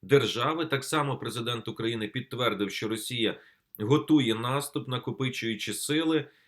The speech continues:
на півночі від України та сходу. Але каже, що в росіян не так все добре, а, як вони вважали.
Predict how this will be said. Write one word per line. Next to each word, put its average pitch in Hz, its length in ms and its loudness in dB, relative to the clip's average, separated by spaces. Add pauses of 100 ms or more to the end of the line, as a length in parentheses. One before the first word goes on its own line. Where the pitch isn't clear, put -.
(240)
на 123 200 2
півночі 147 560 -2
від 127 140 -4
України 123 440 -4
та 131 180 -2
сходу. 87 520 -6 (1400)
Але 127 540 2 (120)
каже, 135 280 0
що 131 160 -2
в 120 60 -6
росіян 131 440 -2
не 123 100 -2
так 113 280 0
все - 200 -4
добре, 147 460 0 (440)
а, 117 520 0
як 123 260 -2
вони 117 180 -6
вважали. 104 540 -4